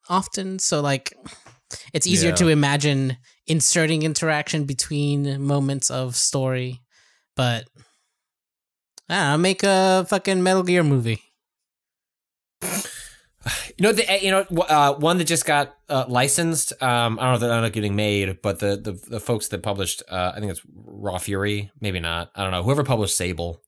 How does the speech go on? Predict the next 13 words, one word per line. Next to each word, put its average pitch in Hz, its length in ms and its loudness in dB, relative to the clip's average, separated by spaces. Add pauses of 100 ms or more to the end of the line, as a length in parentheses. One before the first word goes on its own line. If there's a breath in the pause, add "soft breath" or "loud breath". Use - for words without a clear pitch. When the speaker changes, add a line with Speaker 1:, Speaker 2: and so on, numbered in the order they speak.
(100)
Speaker 3:
um, 92 580 -2
Speaker 1:
Mm. 110 300 -4 (440)
Speaker 3:
like, 101 320 -4
signed 104 240 -2
with 98 80 -4
a 95 60 -4
production 95 320 -4
company 90 340 -6
who, 90 340 -6
like, 90 220 -6
wants 92 320 -4
to 92 140 -6
do - 60 -12